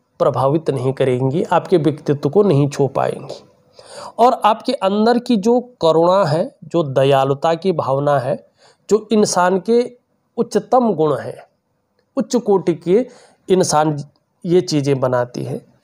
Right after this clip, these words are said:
इन चीज़ों को आप आगे आने वाली पीढ़ी को भी ट्रांसफ़र करेंगे। मेहनती बहुत ज़्यादा हैं, मेहनत करने में कहीं भी कोई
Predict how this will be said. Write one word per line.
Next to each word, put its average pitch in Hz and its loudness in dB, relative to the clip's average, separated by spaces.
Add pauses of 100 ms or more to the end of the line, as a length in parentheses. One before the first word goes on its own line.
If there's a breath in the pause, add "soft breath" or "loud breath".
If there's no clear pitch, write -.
(340 soft breath)
इन 302 6
चीज़ों 220 2
को 254 2
आप 196 0
आगे 151 0
आने 139 0
वाली 127 2
पीढ़ी 127 -4
को 143 0
भी 139 2 (480 loud breath)
ट्रांसफ़र - -4
करेंगे। - -14 (1040 soft breath)
मेहनती 175 4
बहुत 175 0
ज़्यादा 151 2
हैं, 165 0
मेहनत 170 0
करने 147 0
में 143 0 (200)
कहीं 233 0
भी 196 2
कोई 151 2